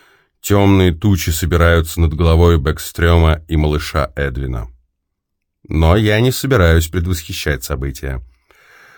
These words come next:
Позвольте мне взамен начать сначала и по порядку рассказать всё, что произошло, вплоть до печального конца.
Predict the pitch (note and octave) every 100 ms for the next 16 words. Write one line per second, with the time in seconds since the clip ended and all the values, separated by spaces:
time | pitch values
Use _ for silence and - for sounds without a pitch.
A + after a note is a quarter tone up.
0 | _ _ F2 F2 F3 F3 C#3 B2 G#2 F2
1 | G2 G#2+ G#2 F#2 F2+ E2 F#2 D#2+ - D2+
2 | C2+ A2 C3+ C#3+ A#2+ _ - F2 - D#2+
3 | C#2 D#2+ G#2 - - G#2 E2 _ _ -
4 | D#2+ F2 - F2 E2 D2+ - - - -
5 | - D3 - B2+ - G#2 F2 E2 D#2+ E2
6 | D#2 C2+ - - D#2+ E2 C2+ D2 - C#2+
7 | - F2 D#2+ D2 C#2+ C#2 - D2+ C#2 -
8 | C2+